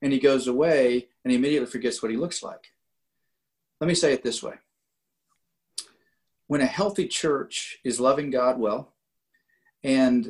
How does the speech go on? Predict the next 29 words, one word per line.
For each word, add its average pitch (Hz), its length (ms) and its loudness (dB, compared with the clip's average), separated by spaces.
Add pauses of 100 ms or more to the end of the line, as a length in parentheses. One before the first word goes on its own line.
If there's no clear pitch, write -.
they 123 680 -2 (140)
prioritize 143 800 -2
people 123 680 -6 (140)
over 143 320 4
their 117 160 2
rules, 107 840 -2 (320)
then 127 160 4
people - 320 -2
are 113 100 4
welcome, 165 600 0 (580)
and 127 140 4
it 156 120 4
is 143 260 4
a 113 360 0
transforming, 135 1700 -2 (1200)
uh, 107 220 -2
inclusion. 104 540 -2 (520)
Come 175 200 4
as 175 180 2
you 170 140 4
are, 139 320 0 (580)
but 139 100 0
because 147 360 0
of 139 100 0
the 113 80 0
truth 165 280 0
of 123 100 -6
God's 127 340 2
word, 123 460 0